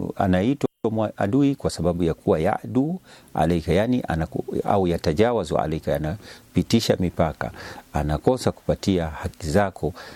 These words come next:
au kile unachostahiki, anapitisha mipaka. Sasa hiyo ndio maana ya adui. Ama umuhimu wake, mwanzo kabisa, baada ya kuwa tumeona aya ya Qur'ani inazungumzia hizo aya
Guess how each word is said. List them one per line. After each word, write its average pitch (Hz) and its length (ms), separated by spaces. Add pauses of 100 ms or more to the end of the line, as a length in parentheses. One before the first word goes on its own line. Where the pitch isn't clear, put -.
(220)
au 87 420 (120)
kile 92 220
unachostahiki, 82 880
anapitisha 90 920
mipaka. - 300 (100)
Sasa 156 480 (160)
hiyo 165 320
ndio 113 200
maana 101 520 (240)
ya 82 260
adui. 73 360 (400)
Ama 196 600
umuhimu 120 480
wake, 151 460 (480)
mwanzo 160 260
kabisa, 139 560 (300)
baada 135 300
ya 117 40
kuwa 120 180
tumeona 110 440
aya 107 220
ya 92 80
Qur'ani 98 420
inazungumzia 87 840 (580)
hizo 98 460
aya 95 360